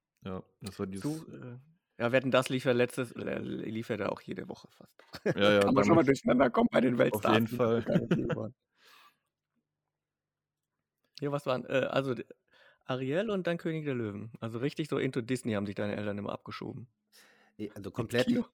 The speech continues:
Speaker 3: also Kino war, muss ich ehrlich sein, leider auch nur ein Fußweg von hundertfünfzig Metern.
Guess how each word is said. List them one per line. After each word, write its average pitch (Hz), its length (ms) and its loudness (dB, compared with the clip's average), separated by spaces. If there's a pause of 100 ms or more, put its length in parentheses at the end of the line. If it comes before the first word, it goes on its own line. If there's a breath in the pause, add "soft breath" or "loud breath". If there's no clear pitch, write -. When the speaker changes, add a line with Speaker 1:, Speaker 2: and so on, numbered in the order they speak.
(220)
Speaker 3:
also 123 580 2 (420)
Kino 170 320 4
war, 160 140 4
muss 156 180 -2
ich - 100 -4
ehrlich 151 200 -2
sein, 151 480 -2
leider 151 540 -4
auch 139 160 -4
nur 151 160 -2
ein 139 60 -4
Fußweg 151 400 -6
von 131 160 -6
hundertfünfzig 147 640 -6
Metern. 151 460 -6